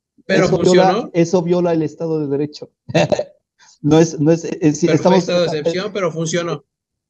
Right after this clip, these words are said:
Speaker 2: es este, ese es priismo así como,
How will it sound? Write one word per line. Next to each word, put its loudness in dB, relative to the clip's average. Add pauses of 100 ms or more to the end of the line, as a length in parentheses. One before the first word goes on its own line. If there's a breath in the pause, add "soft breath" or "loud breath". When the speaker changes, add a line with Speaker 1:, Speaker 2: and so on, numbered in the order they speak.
(280)
Speaker 2:
es 0
este, 2
ese -4
es -10
priismo -2
así -10
como, -12